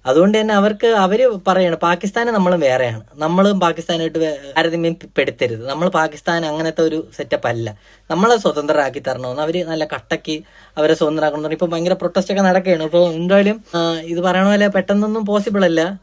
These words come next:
ആ, ഒരുപാട് സമയം എടുക്കുമെന്ന് തോന്നുന്നു ഇതൊക്കെ ഒന്ന് പ്രാബല്യത്തിൽ വരാൻ. അവര്, അഖിൽമാരാർ പറഞ്ഞതില് എന്തൊക്കെയോ, ആ,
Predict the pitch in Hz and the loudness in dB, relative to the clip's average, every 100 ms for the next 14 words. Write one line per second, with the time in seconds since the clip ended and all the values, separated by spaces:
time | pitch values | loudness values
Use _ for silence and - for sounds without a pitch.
0 | _ 175 170 170 175 180 185 190 202 196 | _ -10 -8 -6 -2 0 0 0 0 0
1 | 208 202 214 220 196 202 185 190 - _ | 0 0 -2 0 2 2 2 -2 -8 _
2 | 180 190 196 190 185 185 190 185 185 175 | -2 2 2 4 2 2 0 0 0 2
3 | 180 190 185 185 170 165 156 180 - _ | 4 2 0 0 0 2 0 -6 -12 _
4 | 190 202 233 202 175 165 160 - - - | 0 4 4 4 4 2 -2 -10 -16 -8
5 | 156 180 208 220 240 233 208 202 233 247 | -4 0 2 2 2 2 2 2 0 -2
6 | 247 277 233 262 277 277 285 285 _ | -2 -4 -2 -4 -2 -2 -2 -6 _